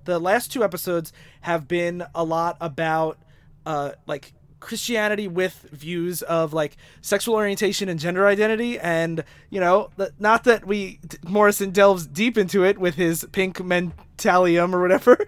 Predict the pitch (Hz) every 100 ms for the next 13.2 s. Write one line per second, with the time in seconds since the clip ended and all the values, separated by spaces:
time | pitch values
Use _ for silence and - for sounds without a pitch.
0 | - - - 143 233 - - - - -
1 | - - 226 233 233 220 202 190 190 240
2 | 226 196 170 160 165 165 170 175 160 185
3 | 175 180 170 - - _ - - 208 226
4 | 254 233 226 202 196 190 190 185 190 196
5 | 185 175 - 170 - - 185 196 202 202
6 | 190 - 190 - 285 214 156 156 156 165
7 | 156 156 185 170 175 185 185 165 - _
8 | 156 190 - 185 175 160 151 151 180 180
9 | 180 185 156 139 147 147 156 151 151 -
10 | _ - 170 165 220 262 262 262 233 240
11 | 247 220 277 247 208 - - 185 185 190
12 | 180 180 - 196 208 185 196 185 185 190
13 | 185